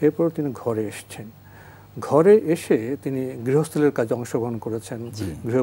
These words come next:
Speaker 1: পরিচ্ছন্ন করা, নিজের জুতো পরিষ্কার করা, বাজারে যাওয়া,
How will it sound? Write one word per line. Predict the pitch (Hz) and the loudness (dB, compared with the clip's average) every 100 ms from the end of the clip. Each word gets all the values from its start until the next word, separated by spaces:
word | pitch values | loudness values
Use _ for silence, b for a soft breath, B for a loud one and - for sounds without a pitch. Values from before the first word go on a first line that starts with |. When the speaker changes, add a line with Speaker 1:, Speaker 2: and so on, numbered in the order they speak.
| 123 | 0
Speaker 1:
পরিচ্ছন্ন | 113 110 - 127 117 | -4 -4 -8 -6 -6
করা, | 120 113 117 117 | -6 -4 -4 -6
নিজের | 120 113 117 | -6 -4 -2
জুতো | 120 113 123 | -4 -4 -6
পরিষ্কার | 117 110 - 117 | -6 -8 -8 -6
করা, | - 117 113 | -6 -6 -6
বাজারে | 113 117 120 120 | -4 -2 0 -2
যাওয়া, | 117 117 117 | -2 -2 -4